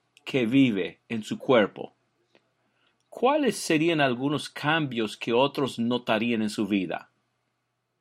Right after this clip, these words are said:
En cuanto al tiempo que usted pasa en la oración, en su forma de tratar a su familia,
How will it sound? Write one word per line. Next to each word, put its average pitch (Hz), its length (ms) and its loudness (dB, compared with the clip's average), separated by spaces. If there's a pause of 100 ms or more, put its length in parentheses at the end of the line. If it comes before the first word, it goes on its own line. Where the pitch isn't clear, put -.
En 170 80 -6
cuanto 196 420 0
al 160 180 0
tiempo 196 440 -6
que - 120 -2
usted 139 440 -4
pasa 156 400 2
en 131 100 -4
la 127 140 0
oración, 117 720 -2 (1300)
en 165 100 2
su 170 200 -4
forma 196 440 -2
de 160 140 0
tratar 147 760 -2
a 120 80 0
su 135 160 -6
familia, 123 720 -4